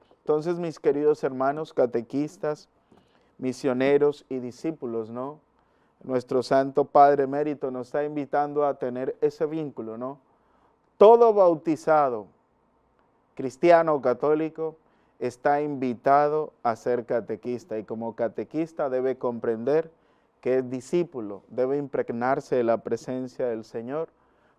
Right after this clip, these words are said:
para una vez que se ha nutrido de esa presencia del Señor, sale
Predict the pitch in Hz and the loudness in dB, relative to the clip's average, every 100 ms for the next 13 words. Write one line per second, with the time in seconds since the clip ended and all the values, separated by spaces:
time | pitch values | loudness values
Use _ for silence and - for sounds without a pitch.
0 | - 127 131 147 175 175 175 175 - 175 | -2 2 4 2 2 2 2 0 -2 -6
1 | 156 151 147 156 147 156 151 139 120 117 | -4 -4 -4 -6 -8 -4 -2 0 0 0
2 | 123 151 131 127 123 131 131 151 135 120 | -2 -4 -4 -4 -4 -6 -4 -2 -2 -4
3 | 123 120 131 139 _ _ _ _ - - | -10 -10 -10 -12 _ _ _ _ -6 2
4 | 135 143 151 | 4 4 2